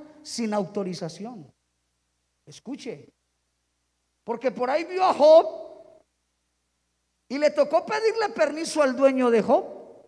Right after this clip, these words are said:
Eso no fue que él, "Venga, Job, que viene de, lo voy a tomar de parte mía". No, no, no, no, no. Nosotros ya tenemos otro dueño. Y le dice, "Claro, usted habla bonito de Job".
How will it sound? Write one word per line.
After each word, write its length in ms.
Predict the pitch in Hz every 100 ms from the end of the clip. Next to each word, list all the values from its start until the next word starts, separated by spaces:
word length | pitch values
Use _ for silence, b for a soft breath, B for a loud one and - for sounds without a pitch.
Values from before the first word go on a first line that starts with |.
| _ _ _ _ _ _ _ _ _ _ _ _
Eso 180 | - 370
no 140 | 415
fue 260 | 254 349 320
que 180 | 302
él, 280 | 294 277 202 - - - _
"Venga, 360 | 135 233 311 262
Job, 280 | 285 330
que 160 | 359 240 196 175 - -
viene 280 | 175 277 294
de, 680 | 254 220 156 - - - _ _ _ _
lo 120 | 185
voy 120 | 254
a 100 | 302
tomar 280 | 294 254 269
de 100 | 269
parte 320 | 285 277 -
mía". 180 | 254 233
No, 160 | 185 170
no, 140 | 160
no, 160 | 151 156
no, 100 | 151
no. 200 | 135 _ _
Nosotros 420 | 185 180 233 277
ya 100 | 262
tenemos 480 | 247 240 233 226 202
otro 340 | 214 196 196 175
dueño. 480 | 156 170 156 135 120 _ _ _ _ _ _ _ _ - _ _ _ _ _ _
Y 80 | 220
le 160 | 277 294
dice, 340 | 381 233 311
"Claro, 960 | 254 277 330 427 403 233 131 - - -
usted 240 | 190 - 277
habla 240 | 339 403
bonito 500 | 403 320 320 - 392
de 140 | 349
Job". 280 | 220 262 302